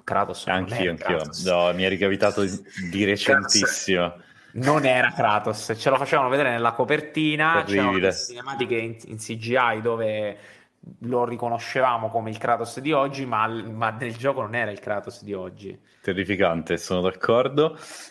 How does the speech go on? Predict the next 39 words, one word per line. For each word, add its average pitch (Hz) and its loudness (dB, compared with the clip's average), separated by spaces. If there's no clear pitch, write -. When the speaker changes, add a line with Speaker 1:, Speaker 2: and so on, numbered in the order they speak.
Speaker 2:
Eh, 90 2
Speaker 1:
Sì. 90 2
Speaker 2:
ah, 98 4
nell'uno 107 4
ancora 98 2
peggio, 95 0
ovviamente. 98 0
E 95 2
Speaker 1:
Ora - -12
non 135 0
abbiamo, 147 0
comunque 135 -4
anche 131 -6
nelle 127 -4
proposte 127 -8
future, 160 -4
non 117 -8
ci 113 -10
sembra 139 0
di 113 -6
vedere, 113 0
ma, 117 0
ma 120 -6
io 147 -2
non 175 2
riesco, 123 -6
non 110 -8
riesco 110 -8
neanche 110 -6
ad 117 -4
immaginarmela 113 -2
la, 110 -4
la 110 -4
rivoluzione 110 -6
grafica, 104 -4
la 104 -6
botta 104 -6
che 107 -12
dici, 104 -12